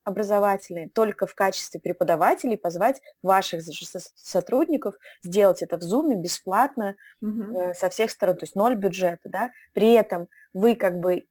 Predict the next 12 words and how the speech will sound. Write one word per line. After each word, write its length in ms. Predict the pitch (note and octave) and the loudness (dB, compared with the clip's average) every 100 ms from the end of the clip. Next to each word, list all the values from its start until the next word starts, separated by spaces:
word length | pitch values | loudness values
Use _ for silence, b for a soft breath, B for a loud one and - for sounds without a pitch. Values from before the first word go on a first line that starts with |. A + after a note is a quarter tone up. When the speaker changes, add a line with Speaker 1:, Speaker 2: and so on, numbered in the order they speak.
| - | -4
Speaker 1:
и 340 | G3 F#3 F3+ - _ _ - | 0 2 0 -4 _ _ 0
поглаживание 840 | G3+ G#3+ G#3+ G3 F3+ E3+ E3+ E3+ | 2 4 4 4 0 -4 -4 -4
происходит 540 | F3+ F3 - F3 E3+ | -2 -2 2 0 0
вот 100 | - | 0
этого 260 | F#3 E3+ D#3+ | 0 0 -6
экспертного 560 | E3+ - E3 D#3 - E3 | -8 -2 -2 -2 -8 -8
сотрудника, 580 | F3+ E3 E3+ D#3+ F#3 | -8 -4 -4 -4 -4
потому 120 | B3 B3 | -4 -4
что 120 | G3+ | -4
для 140 | F3 | -2
него 300 | F3+ F3+ G3 | 0 2 6
это, 420 | F#3 F3 - E3 | 8 6 2 -4